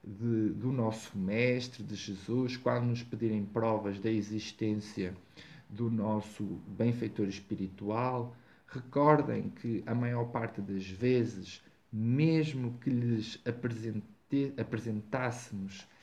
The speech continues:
essas provas, eles arranjariam outro motivo de fugir ao serviço,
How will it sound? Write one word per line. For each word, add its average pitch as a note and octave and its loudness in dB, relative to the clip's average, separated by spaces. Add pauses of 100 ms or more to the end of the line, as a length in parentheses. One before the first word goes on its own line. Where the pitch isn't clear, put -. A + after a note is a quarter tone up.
(220)
essas A#2 -2
provas, A#2+ 0 (260)
eles B2+ 2
arranjariam B2 0 (120)
outro A#2+ 2
motivo A2 -2 (480)
de A2 -6
fugir A2 -2
ao G#2 -2
serviço, A2 -2